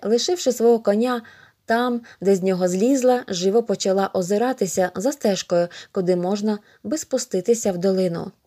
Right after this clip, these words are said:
Швидко її бистрі очі відкрили таку стежку, майже зовсім укриту серед широкого, чепірхатого листя папороті та колючих ожин. Певним кроком, мов від роду,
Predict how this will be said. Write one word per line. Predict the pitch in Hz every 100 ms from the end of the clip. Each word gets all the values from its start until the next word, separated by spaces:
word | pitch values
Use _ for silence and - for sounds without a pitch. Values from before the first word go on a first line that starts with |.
| _ _ -
Швидко | - 240 320 381 -
її | 247 214 214
бистрі | 185 254 - 214
очі | 240 254 254 185 - - 240
відкрили | 285 - 202 220
таку | 214 180
стежку, | 190 - 190 - 175 175 _ _ -
майже | 190 190 185 180 185 - -
зовсім | 190 269 349 - 233 -
укриту | 226 240 269 269 185
серед | 180 196 185 180
широкого, | - 190 254 240 170 175 - - -
чепірхатого | - 349 - 220 - 214 233 202 202 202 - _ -
листя | - 190 214 226 - 233 240 240 _ -
папороті | 247 202 180 175 185 180 - _ _
та | 185
колючих | 175 180 170 196 196 185
ожин. | 175 175 170 170 _ _ _ _ -
Певним | 185 180 180 180
кроком, | 233 247 233 180 - -
мов | 214 202
від | 233 220
роду, | 277 254 190 185